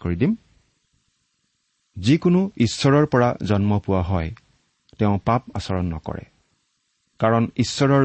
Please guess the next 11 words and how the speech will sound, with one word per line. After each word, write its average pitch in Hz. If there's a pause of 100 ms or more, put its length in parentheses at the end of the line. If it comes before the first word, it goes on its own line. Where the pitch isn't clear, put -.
(120)
বীজ 104 (320)
তেওঁৰ 104 (100)
অন্তৰত 104
থাকে, - (880)
আৰু 107 (420)
তেওঁ 113 (120)
পাপ 135 (140)
কৰিব 90
নোৱাৰে, 95 (680)
কাৰণ 98 (160)
ঈশ্বৰৰ 139